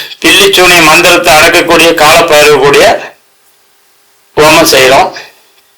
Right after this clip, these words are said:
எதிரிங்க தொல்லைனால, எதிரிகளால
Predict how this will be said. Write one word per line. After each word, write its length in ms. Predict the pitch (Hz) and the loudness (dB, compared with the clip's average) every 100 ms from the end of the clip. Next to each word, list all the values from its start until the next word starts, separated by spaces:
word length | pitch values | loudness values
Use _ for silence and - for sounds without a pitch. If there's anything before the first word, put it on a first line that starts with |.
| _ _ _ - - _ - - _ _ _ _ _ _ _ _ _ | _ _ _ -20 -20 _ -20 -20 _ _ _ _ _ _ _ _ _
எதிரிங்க 480 | 160 175 202 226 220 202 | -2 0 2 2 2 0
தொல்லைனால, 520 | 190 196 196 190 190 185 - - 156 | 0 0 2 2 2 2 0 -4 -2
எதிரிகளால 600 | 165 196 202 196 185 | 0 2 2 2 2